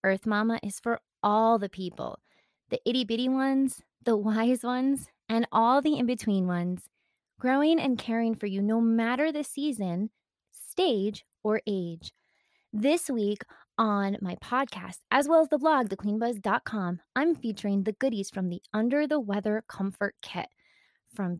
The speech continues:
teas, hand sanitizers, chapsticks, you name it, earth mama organics dot com has it. Head on over to the website, and for twenty percent off, use my code,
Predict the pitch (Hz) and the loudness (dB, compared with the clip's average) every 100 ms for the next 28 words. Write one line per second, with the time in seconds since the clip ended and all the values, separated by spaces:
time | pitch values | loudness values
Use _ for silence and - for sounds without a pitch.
0 | - - 254 262 262 262 247 - _ _ | -10 -4 0 2 2 0 -2 -10 _ _
1 | _ 269 285 269 269 262 247 247 254 269 | _ 0 0 0 0 -2 -2 -2 -2 -2
2 | 254 233 - - 240 254 - 262 247 - | -2 -4 -14 -6 -6 -6 -4 -4 -4 -10
3 | _ 208 285 359 294 262 254 254 - - | _ 2 4 6 4 4 2 0 -4 0
4 | 220 311 247 220 226 - 180 208 220 214 | 0 2 0 0 0 0 -2 0 0 0
5 | 226 214 - 220 226 247 262 _ _ - | 0 -2 -2 -2 2 2 0 _ _ -8
6 | 202 196 180 - - _ _ _ _ - | 0 0 0 -10 -12 _ _ _ _ -2
7 | 220 254 294 277 - 349 339 208 - 185 | 2 4 4 2 0 0 2 2 0 0
8 | 180 196 - - - 202 185 180 208 220 | 0 -2 -12 -20 -4 -2 0 -2 0 0
9 | 254 285 330 302 202 208 - _ _ _ | 0 0 2 2 2 0 -6 _ _ _
10 | 214 254 220 220 262 330 392 - - | 2 4 4 4 6 6 4 0 -8